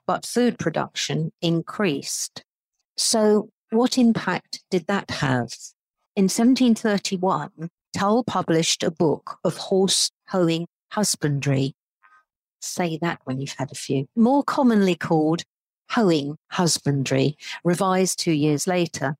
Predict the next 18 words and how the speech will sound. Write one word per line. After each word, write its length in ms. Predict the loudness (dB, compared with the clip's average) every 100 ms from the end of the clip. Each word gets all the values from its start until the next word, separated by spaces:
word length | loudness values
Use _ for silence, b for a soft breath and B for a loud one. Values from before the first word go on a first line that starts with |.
| _
The 100 | -4
book 380 | 0 0 0 -6 -12 _ -2
and 140 | 0
the 100 | 2
ideas 560 | 2 0 0 0 0 -2
it 220 | -6 -8
contained 720 | -6 -4 -2 0 -2 -4 -8 -12 _ _ _
were 120 | -2
initially 540 | 0 4 4 2 0 0
met 240 | 0 -2 -2
with 160 | -2
opposition, 680 | 0 0 0 2 0 -4 -8 -14 _ _ -6
no 100 | -4
surprise, 580 | -6 -6 -6 -6 -8 -10 _ B B
but 120 | -6 0
over 260 | 2 4
the 100 | 4
years, 540 | 4 4 2 2 0